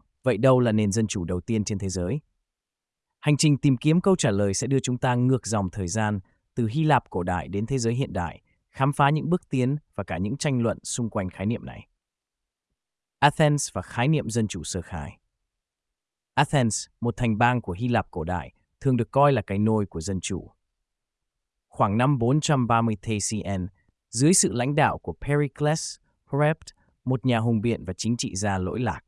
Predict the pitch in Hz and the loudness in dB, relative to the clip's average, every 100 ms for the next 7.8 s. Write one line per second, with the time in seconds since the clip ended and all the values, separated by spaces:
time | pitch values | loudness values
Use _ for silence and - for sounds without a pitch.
0 | _ _ - 147 123 131 185 - 139 - | _ _ -4 -4 0 0 0 0 -2 -2
1 | - - - 92 110 - 101 95 - - | -6 -6 -6 -4 -2 -2 -2 -4 -8 -8
2 | 98 87 98 117 82 82 87 80 - _ | -8 -4 -2 -2 -4 -6 -6 -8 -14 _
3 | _ _ _ 123 131 147 196 147 - 123 | _ _ _ 0 2 4 6 6 4 2
4 | 147 120 127 123 113 104 95 107 135 113 | 2 2 0 0 -2 -4 -4 -6 -8 -2
5 | 127 131 - 123 82 - _ _ - 120 | 2 2 0 -2 -4 -10 _ _ -2 2
6 | 117 110 123 113 139 135 123 _ _ 113 | 2 2 -2 -2 0 0 -2 _ _ -2
7 | 123 135 135 - 120 - 113 110 | 2 2 2 0 -4 -2 -2 -2